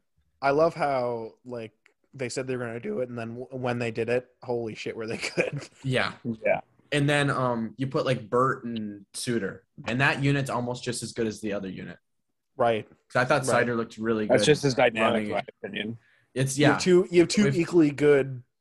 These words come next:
Speaker 1: power play units.
Speaker 2: <laughs> And
Speaker 3: Yeah.
Speaker 2: I don't know if I'm getting a little overzealous
Speaker 3: Oh.
Speaker 2: here,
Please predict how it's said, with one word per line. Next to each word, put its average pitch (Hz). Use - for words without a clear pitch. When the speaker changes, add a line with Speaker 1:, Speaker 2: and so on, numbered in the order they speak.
Speaker 1:
power 127
play 113
units. 107
Speaker 2:
<laughs> -
And 139
Speaker 3:
Yeah. 120
Speaker 2:
I 127
don't 143
know 139
if 135
I'm 127
getting 123
a 117
little 117
overzealous 113
Speaker 3:
Oh. 131
Speaker 2:
here, 156